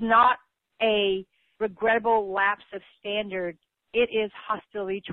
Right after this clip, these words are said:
toward God. And I think, you know, a-, as a teenager, we, you know, talking about the consequences of sin, if they can see that the impact is not just that,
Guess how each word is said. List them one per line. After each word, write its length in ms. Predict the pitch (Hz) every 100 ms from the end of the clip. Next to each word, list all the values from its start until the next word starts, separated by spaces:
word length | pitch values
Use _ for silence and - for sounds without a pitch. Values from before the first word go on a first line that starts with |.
| -
toward 240 | 185 175
God. 400 | 202 180 170 165 _ _ _ _ _ _ _ _ - - 214
And 340 | 208 202 208 -
I 60 |
think, 240 | 208 240 - _ -
you 120 | 214
know, 300 | 190 196 - - - - -
a-, 400 | - - - 233
as 60 | 208
a 60 | 220 -
teenager, 440 | 294 277 240 208
we, 320 | 185 220 208 -
you 140 | 220
know, 180 | 196 185 - 262 -
talking 280 | 254 247 233
about 200 | 214 202
the 60 | 202 -
consequences 520 | 240 240 247 220 190 190
of 80 | 185 -
sin, 300 | 190 185 190 - -
if 120 | 214
they 100 | -
can 180 | 254 247 -
see 160 | 247 233
that 140 | 208 202
the 100 | 196
impact 500 | 226 233 220 202 196 -
is 80 | 196 -
not 280 | 214 247
just 260 | 214 226 214
that, 120 | 214